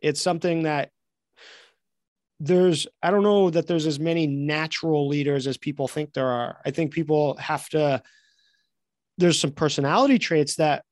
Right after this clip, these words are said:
lend well to somebody becoming a good leader. But if you're saying, if we're saying that there's natural leaders, that means that you have to be a natural leader or else.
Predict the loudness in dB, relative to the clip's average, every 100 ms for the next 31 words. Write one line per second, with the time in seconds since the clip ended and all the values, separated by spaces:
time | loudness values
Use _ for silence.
0 | -6 0 2 2 2 4 4 4 0 -4
1 | -2 0 -2 -2 -6 -4 2 4 4 2
2 | -4 -6 -6 -10 -10 -18 _ _ -20 -14
3 | 2 2 4 2 2 4 4 4 2 -2
4 | 2 2 4 2 4 2 0 -4 _ _
5 | 0 2 2 0 2 2 4 4 2 0
6 | 2 0 2 0 0 0 -2 -2 -4 -2
7 | 0 0 -2 -2 0 2 2 2 0 0
8 | 0 -2 -10 -14 -14